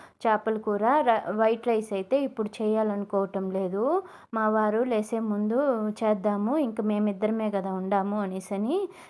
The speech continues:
రైస్ అయితే ఆన్ చేయలేదు. ఇంక ఇక్కడ చేపల పులుసు అయితే ఉడికిపోయిందండి. ఇంకా లాస్ట్లో అయితే నేను కొంచెం కొత్తిమీర, ఉమ్, కరివేపాకు వేసి ఒకసారి బాగా కలిపేసి,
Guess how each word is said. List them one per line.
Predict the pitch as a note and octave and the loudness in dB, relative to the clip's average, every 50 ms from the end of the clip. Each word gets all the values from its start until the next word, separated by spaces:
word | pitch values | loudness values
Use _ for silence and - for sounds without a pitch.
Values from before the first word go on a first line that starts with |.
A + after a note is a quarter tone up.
| - - | -4 2
రైస్ | G#3+ G#3 G#3 G#3 - | 2 2 2 2 0
అయితే | G#3+ G3 G3+ G#3 A#3 A#3+ | -2 -2 -2 0 0 2
ఆన్ | B3 A3 G#3 G#3+ A3 G#3+ G#3+ | 2 2 2 2 0 0 0
చేయలేదు. | G#3 G3+ G3 G3 F#3+ F3+ F3+ G3+ A#3 D4+ F#4 G4+ - - | 0 0 0 0 -2 -2 0 0 0 2 0 0 -2 -4
ఇంక | B3 A#3 A3+ - | -4 -4 -4 -6
ఇక్కడ | A3+ A3 - G#3+ A3 | -8 -4 -2 0 0
చేపల | C#4 C#4+ - B3 A3 A3 A3 A3 G#3+ | 0 0 0 0 0 0 2 0 -2
పులుసు | G#3+ A3 G#3+ G3+ F#3+ F#3+ - | -2 -2 -2 -4 -4 -2 -2
అయితే | G3+ F#3 F#3 A#3 A#3+ | -4 -2 0 0 0
ఉడికిపోయిందండి. | A#3+ A3 F#3+ G#3 G#3+ - - A3 G#3 G#3 G3 G3 F3+ F3+ F#3 F#3 G3+ B3 D#4+ G4 A4 - - - - - - - | 0 0 0 -2 -6 -4 -2 -2 0 0 -2 -2 -4 -4 -4 -2 -2 -2 -2 -4 -6 -8 -16 -20 -20 -16 -10 -8
ఇంకా | G#3+ G#3+ G#3+ | -6 -4 -2
లాస్ట్లో | G#3 G3+ G3 G3 F#3+ F#3+ G3+ - - - A#3 G#3+ G3 | 0 2 4 4 4 4 2 0 -4 -2 0 0 0
అయితే | F3 - A3 A#3 | 0 -2 -2 -2
నేను | B3+ C4+ B3+ A3 A3 A3 A3 A3+ A#3 A#3 - | 0 0 0 0 0 0 0 -2 -2 -2 -2
కొంచెం | A#3 G3+ G#3+ G#3+ - A3 A3 G#3 | -2 0 -2 -2 -4 -4 -4 -2
కొత్తిమీర, | - G#3+ G#3 G3+ - A3+ G#3+ A3 G#3+ G3+ G#3 G#3+ B3 D#4+ G4 A4 - - - - - - - - - | -2 -2 -2 -2 0 -2 0 0 0 0 0 0 0 0 0 -2 -4 -12 -20 -20 -20 -20 -18 -10 -4
ఉమ్, | A#3 A#3 A3+ A3 A3 | -2 -2 -2 0 2
కరివేపాకు | A#3 G#3 G#3 G#3+ A3+ A#3 A3+ A3+ G3+ G3 G3 - G#3 | 2 2 4 4 2 2 4 4 2 2 2 0 -4
వేసి | F#3+ G3+ G3+ G3 G3+ - - D4 D#4+ | -2 0 0 0 -2 -2 -4 -2 2
ఒకసారి | D4 A#3 G#3+ A3 - - G#3+ G3 G3+ | 2 2 2 0 -2 -2 -2 0 0
బాగా | G3+ F#3 G3+ G3 F#3+ G3 F#3+ G#3 | 0 2 2 2 2 2 0 -2
కలిపేసి, | G3+ G3+ G3 F#3 F#3 F3+ - G#3+ G3+ F#3 G3 - C4+ D#4+ E4 C4+ | -2 -2 -2 -2 -2 -2 0 -2 -2 -2 -2 -4 -2 -2 -2 -2